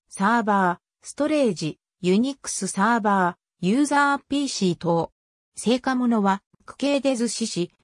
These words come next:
区形内にアーティファクトと記載し、後続して、成果物名を記述する。成果物とは、ソフトウェア、ミドルウェア、ソースファイル、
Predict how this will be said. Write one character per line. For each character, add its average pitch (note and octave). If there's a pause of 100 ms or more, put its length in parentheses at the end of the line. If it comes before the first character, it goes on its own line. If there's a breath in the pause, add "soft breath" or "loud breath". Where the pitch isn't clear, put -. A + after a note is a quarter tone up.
(100)
区 -
形 D4+
内 G#3
に F3 (200)
ア A3+
ー C#4+
テ D4+
ィ D4+
フ -
ァ C#4+
ク -
ト A3
と F3+
記 -
載 F#3
し、 F3 (220 soft breath)
後 A3+
続 A#3+
し -
て、 - (180)
成 B3+
果 D4
物 B3+
名 B3
を A3+
記 F#3+
述 -
す F3+
る。 E3 (540)
成 C4+
果 D4
物 B3+
と F3
は、 D#3+ (180)
ソ F#3+
フ F#3+
ト C#4
ウ -
ェ C#4
ア、 D3 (300)
ミ F3+
ド B3+
ル C4
ウ -
ェ C#4
ア、 D#3+ (280)
ソ C4+
ー D4+
ス -
フ -
ァ C4
イ G#3+
ル、 F3